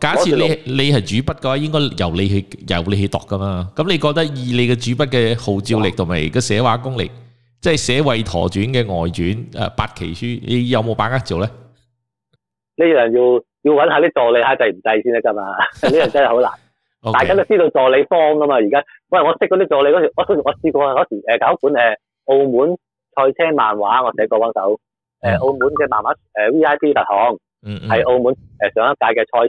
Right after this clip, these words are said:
Speaker 2: 車時候呢，就愛嚟，呃，印，好似印五六千啦，愛嚟，呃，送俾，呃，嗰啲V I P嘅觀眾嘅。
Speaker 1: 係。
Speaker 2: 咁我，我係入，入邊畫咗八頁漫畫嘅。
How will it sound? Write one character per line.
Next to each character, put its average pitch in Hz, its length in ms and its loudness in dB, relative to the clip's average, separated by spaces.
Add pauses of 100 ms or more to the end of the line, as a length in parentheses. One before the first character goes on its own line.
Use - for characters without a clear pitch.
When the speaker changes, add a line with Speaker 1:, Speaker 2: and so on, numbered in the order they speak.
Speaker 2:
車 135 200 2
時 95 140 -6
候 98 140 0
呢， 123 140 2
就 104 100 0
愛 104 140 0
嚟， 98 140 2
呃， - 720 -4
印， 123 200 -2
好 135 120 0
似 139 60 -2
印 123 100 2 (140)
五 113 120 -4
六 101 100 0 (100)
千 135 180 0
啦， 131 100 -2
愛 104 80 0
嚟， 92 80 -2 (100)
呃， 95 280 -2
送 117 160 -2
俾， 127 180 4
呃， 101 100 0
嗰 110 100 -4
啲 127 120 2
V 127 80 4
I 117 120 0
P 123 140 -6
嘅 107 140 0
觀 117 160 -2
眾 92 160 -6
嘅。 87 100 -12 (420)
Speaker 1:
係。 95 240 -2
Speaker 2:
咁 135 120 0
我， 127 320 0 (200)
我 117 100 0
係 120 120 2
入， 110 60 2
入 - 320 -12
邊 107 120 2
畫 110 120 0
咗 143 140 -2
八 123 160 2
頁 107 220 -6
漫 98 160 -8
畫 98 200 -4
嘅。 104 220 0